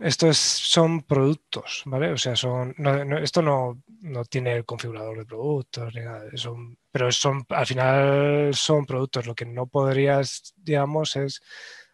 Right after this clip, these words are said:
acceder a una variante de estas, de, de, de las que no, o sea, acceder a, a configurar un producto de estos que no crean variantes, ¿vale? Aquí solo puedes elegir productos, ¿vale?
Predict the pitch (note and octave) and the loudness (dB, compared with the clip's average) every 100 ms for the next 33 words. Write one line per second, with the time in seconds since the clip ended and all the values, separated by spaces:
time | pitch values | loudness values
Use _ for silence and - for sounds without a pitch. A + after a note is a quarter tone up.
0 | _ - - C3 C3 C#3 C#3+ D3 C#3 C3+ | _ -10 -6 -2 2 4 6 6 6 4
1 | C#3 C#3 C3+ D3 D#3 D3+ C#3+ C3+ C3 - | 2 2 4 6 4 2 -4 -8 -8 -10
2 | C3 B2+ B2+ - - B2 B2 B2 A#2+ C3+ | -12 -10 -10 -12 -10 -10 -10 -12 -14 -18
3 | D3+ D3 B2 - C#3+ B2 A#2+ A#2+ A#2+ A#2 | -20 -20 -12 -12 _ -12 -12 -14 -20 -20
4 | A#2 A2+ _ _ - C#3+ A#2+ A2+ A2+ - | _ -20 _ _ -20 -20 -16 -10 -8 -8
5 | B2 B2 B2 _ - - D#3 - B2+ A#2 | -8 -8 -10 _ -20 -18 -14 -10 -8 -10
6 | - - - - - C3+ C3+ C#3+ C#3 C#3 | -14 -18 -18 -18 -6 -4 0 0 0 2
7 | C#3 C#3 C#3 - _ _ _ - C#3 D#3 | 2 0 -2 -6 _ _ _ -14 -4 -4
8 | C#3 C#3+ C#3+ D3 C#3+ F#3 D3 D#3+ - D#3+ | -2 2 2 2 0 0 0 0 -4 -6
9 | G3 _ _ - - - - _ - A#2+ | -6 _ _ -20 -20 -20 -20 _ -10 -8
10 | B2 - B2 A#2+ B2+ B2 B2 C3+ C#3 C#3 | -8 -8 -8 -6 -6 -4 -2 -2 -4 -6
11 | C#3 - B2 B2+ A#2+ - A#2 A2+ A#2 A2+ | -12 -12 -12 -12 -12 -14 -14 -14 -14 -14
12 | A2 - A2+ - A2 - - _ - _ | -16 -16 -20 -18 -20 -20 -20 _ -18 _
13 | B2+ | -20